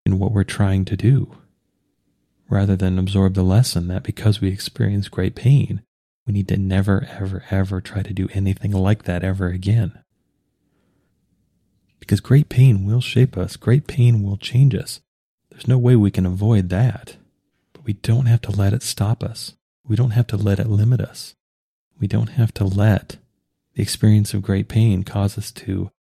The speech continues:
avoid pain at all costs in the future.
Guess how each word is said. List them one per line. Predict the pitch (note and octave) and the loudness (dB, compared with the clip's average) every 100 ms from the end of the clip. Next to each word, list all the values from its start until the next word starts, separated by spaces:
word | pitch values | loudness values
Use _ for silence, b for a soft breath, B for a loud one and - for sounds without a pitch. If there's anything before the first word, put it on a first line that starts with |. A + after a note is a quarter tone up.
| _ _ | _ _
avoid | G2 F#2 F#2+ G2 G2 | -4 0 2 2 0
pain | - F#2+ F#2 | 0 2 2
at | F2+ | 2
all | F2+ F2+ | 0 -2
costs | - G2+ F#2+ F2+ - - _ _ | 0 0 0 -2 -10 -16 _ _
in | G2+ F#2 | 0 0
the | F#2+ | 0
future. | - B2+ - G2+ - | -2 -2 -2 -6 -8